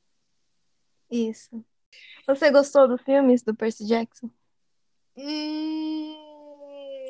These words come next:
Speaker 2: é pra eu mentir ou é pra falar a verdade? <laughs>
Speaker 1: É porque,
Speaker 2: Meu
Speaker 1: assim,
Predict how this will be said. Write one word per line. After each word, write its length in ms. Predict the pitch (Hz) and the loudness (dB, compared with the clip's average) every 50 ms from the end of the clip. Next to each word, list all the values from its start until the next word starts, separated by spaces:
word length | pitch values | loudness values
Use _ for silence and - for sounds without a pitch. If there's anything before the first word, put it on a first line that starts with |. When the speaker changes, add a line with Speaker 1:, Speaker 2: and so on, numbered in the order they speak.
| 254 - - - | -18 -16 -12 -8
Speaker 2:
é 60 | - | -8
pra 160 | 247 - 254 | -6 -4 -4
eu 60 | 262 269 | -4 -2
mentir 500 | 262 262 262 269 269 - - 277 294 339 | -2 -2 -2 -2 -4 -4 -4 -4 -4 -4
ou 80 | 392 | -4
é 120 | 415 415 403 | -6 -6 -8
pra 200 | - - 381 370 | -6 -6 -6 -6
falar 280 | - - 370 370 370 | -4 -4 -4 -2 -2
a 40 | 359 | -2
verdade? 640 | 339 349 339 349 339 349 349 330 269 240 214 202 208 208 214 - _ _ - - | 0 0 0 0 0 0 0 -2 -2 -4 -4 -6 -8 -10 -12 -14 _ _ -14 -8
<laughs> 1800 | 240 269 285 302 302 381 359 294 403 330 359 - 831 831 523 508 - - 508 466 - - 453 440 - - - - 359 359 359 - - - - _ _ _ _ _ _ _ _ - | -4 0 2 4 4 4 2 2 0 -2 0 2 4 6 4 4 6 6 4 4 4 2 0 0 2 0 0 0 -2 -12 -20 -20 -18 -20 -20 _ _ _ _ _ _ _ _ 2
Speaker 1:
É 100 | 285 294 | 2 2
porque, 280 | 294 320 302 - 339 | 2 0 0 4 4
Speaker 2:
Meu 180 | 320 320 277 294 | 6 6 4 2
Speaker 1:
assim, 140 | 302 311 | 0 2